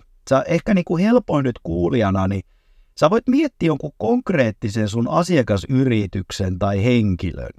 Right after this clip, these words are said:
Niin, niin, niin tota, sä voit niinku tavallaan sitä kautta nyt peilata, kun mä tän kerron nää kypsyystasot, että millä tasolla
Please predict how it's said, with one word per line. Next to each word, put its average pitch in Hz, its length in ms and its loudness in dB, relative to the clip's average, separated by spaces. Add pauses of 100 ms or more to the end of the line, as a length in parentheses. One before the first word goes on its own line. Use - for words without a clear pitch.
(180)
Niin, 107 320 -2
niin, 117 140 2
niin 120 160 0
tota, 127 440 0
sä 160 180 2
voit 208 200 -2
niinku 196 240 0
tavallaan 104 360 2
sitä 107 260 0
kautta 127 340 0
nyt 113 200 -2
peilata, 151 460 0
kun 107 120 -4
mä 107 100 2
tän 107 280 -2
kerron 143 400 0
nää 101 220 0
kypsyystasot, 113 920 -2
että 95 200 -4
millä 120 320 0
tasolla 104 520 0